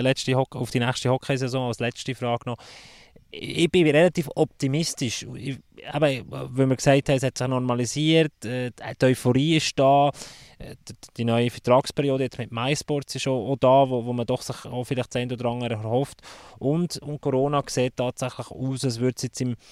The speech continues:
ich kann mir nicht vorstellen, dass es im Herbst doch, äh, so krasse Massnahmen wird geben.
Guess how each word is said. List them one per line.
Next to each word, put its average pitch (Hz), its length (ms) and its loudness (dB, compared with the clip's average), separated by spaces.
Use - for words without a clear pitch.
ich - 60 -20
kann 127 140 0
mir 127 60 2
nicht 127 140 -2
vorstellen, 127 360 0
dass 110 80 -6
es - 40 -6
im 113 100 -4
Herbst 113 340 -4
doch, 107 160 -4
äh, 98 280 -10
so 110 180 -6
krasse 110 440 -2
Massnahmen 104 520 -6
wird 101 180 -8
geben. 87 260 -6